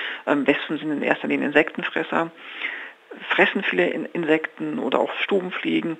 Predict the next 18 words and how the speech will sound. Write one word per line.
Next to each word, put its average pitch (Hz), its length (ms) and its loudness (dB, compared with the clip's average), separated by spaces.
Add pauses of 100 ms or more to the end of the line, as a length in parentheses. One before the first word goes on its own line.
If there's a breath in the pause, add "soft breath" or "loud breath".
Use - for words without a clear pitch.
(840 loud breath)
sind 165 240 4 (300)
aber 143 240 4
gleichermaßen 139 720 4
selbst 127 480 6
auch 135 120 -4
Beutetiere 123 840 2 (300)
für 202 100 8
Spinnen, 151 600 4 (640 loud breath)
für 156 640 6 (140)
den 160 200 2
Wespenbussard, 135 1040 4
der - 100 -4
jetzt - 100 -10
vielleicht - 160 -10
nicht 196 100 -8
so 156 80 -2
häufig 151 380 2
ist, 147 160 -4